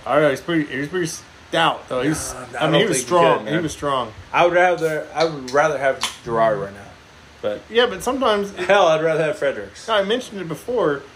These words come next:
Speaker 1: Sometimes it's not just your size; it's about how you leverage that size. Like,
Speaker 2: Intelligence.
Speaker 1: how are
Speaker 2: Yeah.
Speaker 1: you positioning against the offen-, uh, the defensive guy? Like, if you got a tackle that's really big,
Speaker 2: Yeah.
Speaker 1: you know you can't overpower him,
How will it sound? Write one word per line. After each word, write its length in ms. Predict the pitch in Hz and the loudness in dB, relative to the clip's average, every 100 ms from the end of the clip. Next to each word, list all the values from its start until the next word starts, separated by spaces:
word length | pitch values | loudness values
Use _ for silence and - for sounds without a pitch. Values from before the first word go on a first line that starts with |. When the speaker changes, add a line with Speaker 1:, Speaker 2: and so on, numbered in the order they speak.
| - - - - | -20 -20 -20 -12
Speaker 1:
Sometimes 400 | 226 247 208 175 | -6 -4 -2 -4
it's 100 | 165 | -4
not 160 | 185 | -6
just 180 | 160 156 | -6 -10
your 80 | 127 | -12
size; 640 | - - 202 196 147 135 - - | -4 0 2 2 0 -2 -8 -14
it's 140 | 156 | -10
about 300 | 160 175 170 | -2 0 -2
how 200 | - 180 | -2 -2
you 200 | 180 185 | -2 -4
leverage 480 | 160 139 175 196 135 | -2 2 2 0 -4
that 220 | 131 120 | -6 -6
size. 300 | - 131 113 | -4 0 2
Like, 80 | 131 | 4
Speaker 2:
Intelligence. 320 | 127 101 - - | 2 0 -8 0
Speaker 1:
how 140 | 170 | 2
are 120 | 190 | 2
Speaker 2:
Yeah. 100 | 180 | 0
Speaker 1:
you 260 | 180 175 160 - - - - - - - | 0 0 -2 -8 -20 -20 -20 -20 -18 -10
positioning 800 | 147 160 180 - 160 143 131 123 - - 147 | -4 -2 -2 -4 -6 -6 -8 -14 -20 -10 -8
against 440 | 135 156 156 156 | -4 -4 -4 -6
the 120 | 143 | -2
offen-, 380 | 143 151 160 147 - | 2 0 0 -8 -4
uh, 100 | 139 | -4
the 120 | 131 | -2
defensive 440 | 131 175 170 143 123 | -2 -2 -2 -6 2
guy? 220 | 165 135 | 4 4
Like, 180 | 113 113 147 | 0 -6 -10
if 160 | 139 | -8
you 60 | 156 | 0
got 220 | 175 170 - - - - - | 0 0 -6 -20 -20 -14 -10
a 80 | |
tackle 420 | - 175 180 180 165 | -4 0 0 0 -2
that's 160 | 147 | -2
really 200 | 160 147 | -2 -2
big, 460 | 131 190 185 147 147 - - | 0 2 2 2 -2 -14 -16
Speaker 2:
Yeah. 80 | 87 - - | -16 -16 -8
Speaker 1:
you 100 | 156 | -2
know 100 | 214 | 2
you 140 | 247 190 | 0 0
can't 200 | 185 160 | 0 2
overpower 540 | 147 147 185 247 165 | 0 0 0 2 2
him, 240 | 151 165 | 0 -4